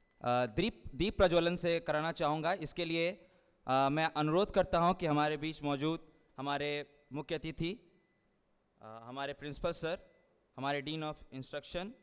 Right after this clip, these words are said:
Dean of Research और हमारे समन्वयक, इसके साथ ही हमारे बीच सरस्वती वंदना के लिए कुछ छात्राएं मौजूद हैं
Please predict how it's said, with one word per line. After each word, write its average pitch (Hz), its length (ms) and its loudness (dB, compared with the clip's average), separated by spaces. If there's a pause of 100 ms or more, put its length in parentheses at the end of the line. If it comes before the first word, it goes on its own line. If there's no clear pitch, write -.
(180)
Dean 143 200 -2
of - 60 -6
Research 147 420 0
और 131 60 2
हमारे 131 200 2
समन्वयक, 131 560 0 (460)
इसके - 220 -4
साथ 151 260 4
ही 185 140 2
हमारे 143 340 -2
बीच 139 300 -6
सरस्वती 160 460 -2
वंदना 151 280 2
के 147 140 -6
लिए 151 240 -8 (260)
कुछ 143 160 -8
छात्राएं 147 380 -4
मौजूद 131 380 0
हैं 143 160 -4